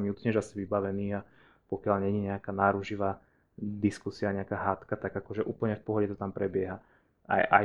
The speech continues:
keď sú viacerí, akože je, je to v pohode. Len potom sa fakt stane to, že, eh, naozaj nebolo tam tak veľa ľudí v tej miestnosti a proste prišla otázka, prišla nejaká odpoveď, na to prišla reakcia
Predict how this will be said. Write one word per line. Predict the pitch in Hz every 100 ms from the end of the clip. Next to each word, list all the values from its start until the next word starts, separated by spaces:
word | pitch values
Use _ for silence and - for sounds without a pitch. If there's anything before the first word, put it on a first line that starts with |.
| -
keď | 107
sú | 110
viacerí, | 95 92 - 98 92
akože | - 98 98 92 92 -
je, | - - 95 -
je | 98
to | 98
v | -
pohode. | 107 107
Len | 113 117
potom | 160
sa | 165 143
fakt | 147 -
stane | 143 117
to, | 127 120
že, | 104
eh, | - _ _ _ _ -
naozaj | 107 107 127 143 127
nebolo | 113 127 151 123
tam | 107
tak | 110
veľa | 120 113
ľudí | 110 123
v | -
tej | 104
miestnosti | 107 - 127 -
a | 135
proste | - 113 - 101
prišla | 120 - 139
otázka, | 110 156 165 - 202
prišla | - 139 127 110
nejaká | 110 -
odpoveď, | 131 - 175 151
na | 127
to |
prišla | 117 113 107 98
reakcia | 123 - - 180